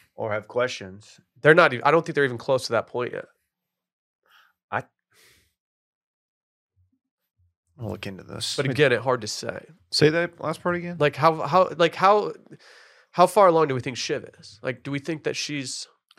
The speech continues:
Speaker 3: She's gotta tell Tom, man.
Speaker 2: Well,
Speaker 1: Dude.
Speaker 2: I don't think last night was the opportunity.
Speaker 1: We
Speaker 3: I thought
Speaker 1: first learned that Shiv is twenty weeks into her pregnancy.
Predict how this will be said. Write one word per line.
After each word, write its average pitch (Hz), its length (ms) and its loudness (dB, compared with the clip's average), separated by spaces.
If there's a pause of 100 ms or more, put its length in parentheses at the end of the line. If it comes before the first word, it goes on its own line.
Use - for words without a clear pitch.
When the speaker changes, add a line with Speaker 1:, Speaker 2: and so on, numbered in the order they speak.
(280)
Speaker 3:
She's - 200 -8
gotta 98 140 2
tell 90 260 -4
Tom, 82 380 -6
man. 76 360 -10 (540)
Speaker 2:
Well, 135 300 0 (320)
Speaker 1:
Dude. 160 400 0
Speaker 2:
I 131 80 0
don't 143 100 2
think 156 140 -2
last 143 220 4
night 139 100 4
was 123 100 -6
the 127 80 2
opportunity. 117 580 -4 (1120)
Speaker 1:
We 107 80 6
Speaker 3:
I 110 40 8
thought 151 120 8
Speaker 1:
first - 220 4
learned 139 240 0
that 107 100 -2
Shiv 127 260 -2
is 104 100 -8
twenty 127 320 -6
weeks 113 260 -4
into 98 160 -8
her 90 120 -12
pregnancy. 73 680 -16